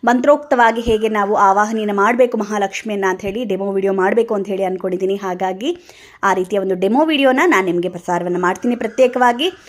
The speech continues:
ನಿಮಗೆ ಇದ್ದಂತಹ ಡೌಟ್ ಎಲ್ಲ ಕೂಡ ಇಲ್ಲಿ ನಿವಾರಣೆ ಆಯ್ತು ಅಂತ ಹೇಳಿ ನಾನು ಅನ್ಕೊಳ್ತೀನಿ. ನಿಮ್ಗೆ ಇನ್ನೂ ಏನಾದ್ರೂ ಡೌಟ್‌ಗಳಿದ್ರೆ ಕಾಮೆಂಟ್ ಸೆಕ್ಷನಲ್ಲಿ ಕಾಮೆಂಟ್ ಮಾಡಿ. ನೆಕ್ಸ್ಟ್ ವಿಡಿಯೋದಲ್ಲಿ ನಾನು ಅದನ್ನೆಲ್ಲ ನಿಮ್ಗೆ ಕವರ್ ಮಾಡ್ತೀನಿ.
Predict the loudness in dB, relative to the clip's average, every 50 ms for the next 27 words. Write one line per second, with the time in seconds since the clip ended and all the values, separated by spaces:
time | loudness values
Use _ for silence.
0 | -20 -20 _ _ -2 0 2 2 2 2 2 0 -2 -2 0 0 0 0 0 0
1 | 0 0 0 2 2 2 0 0 0 -2 -2 0 2 2 2 0 -2 -2 0 0
2 | 0 0 0 -4 -4 -2 -2 0 0 0 2 2 2 2 2 0 0 0 0 -2
3 | -4 -4 -4 -4 -4 -6 -6 -6 -6 -4 -4 -4 -4 -4 -2 0 0 -2 -2 -4
4 | -14 -10 -8 -6 -6 -4 -2 -2 -2 -2 -2 -4 -4 -4 -6 -6 -8 -8 -6 -6
5 | -6 -6 -6 -2 0 2 2 4 4 2 2 2 2 2 2 2 2 2 0 0
6 | -2 -2 -2 -2 0 0 0 0 0 -4 -12 -20 -20 -20 -20 -18 _ 0 2 2
7 | 4 4 2 2 0 0 0 0 0 2 2 0 0 -2 -4 -10 -8 -6 -4 -2
8 | 0 -2 -2 0 0 0 2 2 0 -2 -4 -8 _ -6 -6 -6 -6 -6 -6 -4
9 | -2 0 0 2 2 2 2 2 0 0 0 0 0 0 0 0 0 -2 -2 0
10 | 0 0 2 2 2 0 0 0 0 0 -2 -4 -6 -8 -12 _ _ -8 -4 -2
11 | -2 -2 -2 -2 -4 -4 -6 -6 -6 -4 -2 -2